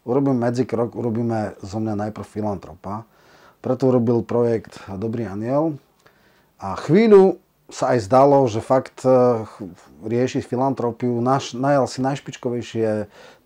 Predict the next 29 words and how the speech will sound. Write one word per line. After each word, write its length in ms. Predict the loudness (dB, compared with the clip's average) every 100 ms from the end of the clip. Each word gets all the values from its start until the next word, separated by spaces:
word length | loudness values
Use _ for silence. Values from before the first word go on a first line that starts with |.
| _
týmy 560 | 0 2 2 0 -2
a 80 | -6
v 100 | -8 -10
podstate 480 | -12 -6 -6 -2 0
robil 240 | 0 -2
zo 160 | -4 -6
seba 240 | -4 -4
dobrého 320 | -4 -6 -8
aniela. 480 | -8 -12 -12 -14 -20 _ _ -20 _ _ _ _ _ _ -20 -20 -20 -20 -20 -20 _ _ _ _ _ 2
Človek, 480 | 6 8 8 4 0
ktorý 240 | 4 6
mu 240 | 4 4
robil, 480 | 4 6 6 6 2
eh, 480 | -2 -12 -8 -6 -4
grošaft, 640 | -2 -2 0 -4 -4 -8
eh, 240 | -6 -6 -8
v 60 | -12
podstate 400 | -10 -8 -8 -4
celé 240 | 0 0
P 240 | 0 0
R 160 | 0 0 -4
ko 160 | -4
a 240 | -2 -4 -6
celý 320 | -2 0 0
ten 160 | -2 -4
koncept 400 | -4 -4 -6 -4
vymyslel 480 | -2 -4 -2 -4
a 80 | -4
spropagoval, 960 | -8 -10 -8 -6 -6 -8 -4 -2 -2